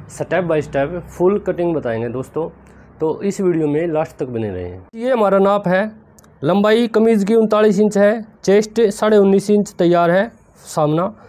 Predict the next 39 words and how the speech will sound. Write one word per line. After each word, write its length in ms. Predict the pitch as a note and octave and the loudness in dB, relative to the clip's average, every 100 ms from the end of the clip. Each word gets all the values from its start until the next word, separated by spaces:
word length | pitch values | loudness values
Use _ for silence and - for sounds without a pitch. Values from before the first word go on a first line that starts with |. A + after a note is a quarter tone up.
| _ _ _ | _ _ _
कमर 280 | E3+ G3 G#3+ | 0 2 2
साढ़े 240 | G#3+ G#3+ | 2 2
सत्रह 260 | E3 D#3+ D#3+ | 2 0 0
इंच 260 | F3 F#3 F3 | 2 0 -4
फ्रंट, 460 | - D#3+ E3+ G3+ G#3+ - - - - - _ | -2 -2 0 -4 -6 -20 -20 -20 -20 -20 _
हिप 280 | - F#3+ G#3 A#3 A3 | 0 0 4 2 2
साढ़े 300 | - G3+ G3 | -2 2 2
इक्कीस 260 | E3 F3 D3+ | 2 -2 0
इंच 260 | F#3 G3+ - _ _ _ _ _ _ _ _ - | -2 -2 -12 _ _ _ _ _ _ _ _ -2
और 180 | D#3 E3+ | 0 2
ये 300 | F3+ E3 D3+ - _ - | 4 4 2 -4 _ -4
स्लीव 340 | F3 F3 G3+ | 0 2 4
है 260 | G3+ G#3+ - | 2 0 0
बीस 300 | D#3 F3 F#3+ | 0 0 2
इंच 240 | G3+ G#3 A3+ - | 0 0 -8 -2
और 180 | D#3+ E3+ | 0 2
मोरी 280 | F3+ G#3 F3+ | 2 2 4
है 120 | F3+ | 2
साढ़े 220 | F3+ G3+ | 2 -2
सात 260 | E3 C#3 C3 | 0 -2 -2
इंच। 260 | C3 A2+ G#2 - _ - - | -6 -6 -14 -18 _ -20 -4
और 140 | D3+ E3 | -2 0
सलवार 420 | F3+ D#3+ F3+ G3+ | 0 2 2 2
की 420 | G#3 A3 G#3+ - D#3+ | 0 0 -2 -6 -4
लंबाई 400 | E3 F3+ F#3+ G3+ | -2 2 2 2
है 100 | G3+ | 2
अड़तीस 380 | E3+ D3+ E3+ F#3+ | 0 -2 -2 0
इंच 200 | G3+ - - | -2 -4 -2
और 220 | E3 F3+ F3 - - _ - - | 2 2 0 -8 -20 _ -20 -2
पाउचे 300 | F3+ F#3 G3+ | 0 2 2
हैं 220 | E3 F3+ | 2 0
चौदह 280 | F#3+ E3+ D#3 | 0 0 2
इंच 200 | D3+ D3 | 0 0
के 80 | E3+ | 0
और 200 | E3+ F3 | 2 2
बेल्ट 260 | D#3+ F3 E3+ | 2 0 0
वाली 200 | F3 E3+ | 0 0
सलवार 380 | D3+ B2 A2+ G#2+ | -2 -4 -4 -4
है। 180 | G#2 | -8